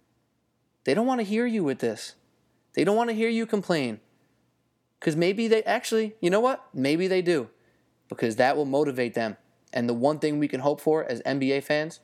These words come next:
is motivated star talent to take down the big dogs. But all right, let's talk about baseball again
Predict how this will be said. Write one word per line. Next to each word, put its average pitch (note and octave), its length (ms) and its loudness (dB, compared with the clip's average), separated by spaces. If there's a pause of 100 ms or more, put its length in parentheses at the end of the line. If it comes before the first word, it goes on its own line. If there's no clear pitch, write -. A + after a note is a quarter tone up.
(300)
is B2 160 0
motivated C3+ 720 0
star A#2 340 0
talent A2+ 460 -4 (400)
to B2 120 0
take B2 320 -2
down A#2+ 240 -2
the A#2+ 80 -4
big A2 260 -2
dogs. G#2 440 -4 (1700)
But C3 100 2
all C3 60 6
right, A#2+ 100 0
let's A#2+ 140 -6
talk C#3 160 4
about A#2+ 180 2
baseball A#2+ 360 0
again A2+ 260 -2